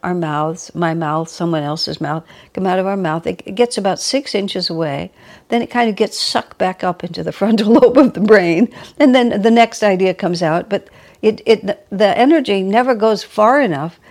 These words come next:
to actually really intersect with anybody else's vibration. It's literally just a sharing of thoughts, almost for my own entertainment.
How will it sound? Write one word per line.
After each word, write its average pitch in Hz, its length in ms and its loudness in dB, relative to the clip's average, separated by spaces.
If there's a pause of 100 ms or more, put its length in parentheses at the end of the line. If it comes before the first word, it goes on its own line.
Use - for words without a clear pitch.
(160)
to - 120 -6
actually 202 800 -2 (380)
really 226 280 4 (100)
intersect 240 960 0 (360)
with 208 140 -4
anybody 202 400 2
else's 226 380 0
vibration. 160 600 -4
It's 170 220 -6 (140)
literally 202 460 4
just 180 280 -4
a 175 40 -6
sharing 180 380 0
of 233 100 -4
thoughts, 170 480 -2 (380)
almost 226 320 0
for 185 100 -2
my 175 200 0
own 170 200 0
entertainment. 160 720 -6